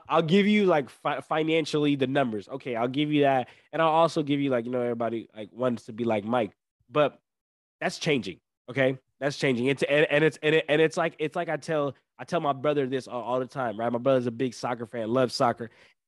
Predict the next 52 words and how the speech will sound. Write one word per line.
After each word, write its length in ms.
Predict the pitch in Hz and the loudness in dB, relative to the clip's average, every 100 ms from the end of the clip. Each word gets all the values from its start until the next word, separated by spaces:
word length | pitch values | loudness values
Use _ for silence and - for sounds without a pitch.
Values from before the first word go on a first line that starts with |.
| _ | _
and 180 | 151 143 143 | -2 0 0
I 100 | 175 | 0
don't 180 | 175 - | 0 -2
think, 280 | 156 139 - | -4 -6 -2
I, 160 | 151 123 | -2 0
I 80 | 160 | 0
don't 140 | 170 | 2
know 160 | 156 147 | 2 2
if 100 | 127 | 0
basketball 720 | 131 135 147 131 131 123 117 _ _ | -2 -4 -8 -4 0 -2 -4 _ _
or 200 | 135 127 | -6 -4
any 220 | 123 151 135 | -2 -2 -2
sport 380 | - 135 123 | -4 -2 -2
will, 120 | 117 120 | 0 -2
like, 180 | 113 - | -4 -4
ever 220 | 131 127 | -4 -2
really 220 | 127 123 | -2 -4
surpass 580 | - 120 - 123 123 117 | -6 -10 -8 -4 -2 -2
soccer, 540 | - 117 113 127 113 - _ _ 104 | -4 -4 -4 -4 -8 -10 _ _ -6
uh, 120 | 104 | -4
because 280 | 131 160 139 | 2 2 4
it's 120 | 120 | 2
just, 220 | 131 - | 0 0
soccer 280 | 151 135 147 | 0 0 -2
is 80 | 127 | -2
just 140 | 127 | 0
so 180 | 160 147 | 2 2
easily 400 | 135 151 139 127 | 0 -2 0 -2
played, 480 | - 139 135 123 113 | 0 0 2 2 -2
like, 160 | 110 107 | -8 -4
all 180 | 127 | -4
around 200 | 123 120 | -2 -4
the 60 | 110 | -4
world. 260 | 117 123 110 | -2 -2 -4
Like, 100 | 120 | -6
you 80 | |
don't, 160 | 127 120 | -6 -6
you 100 | 127 | -8
could, 180 | 131 98 _ | -12 -16 _
you 100 | 120 | -8
just, 200 | 135 - _ - | -8 -8 _ -4
everybody 300 | 143 147 147 | 0 2 2
has 240 | 143 139 | 4 2
feet, 340 | - 180 156 - | -2 -8 -8 -6
and 100 | 117 | -2
then, 120 | 117 | 0
you 80 | 127 | 2
know, 180 | 123 120 | 4 4
you 220 | 120 135 | 2 0
could 120 | 131 | 0
just 180 | 117 120 | -6 -4
be 240 | 120 107 | -4 -4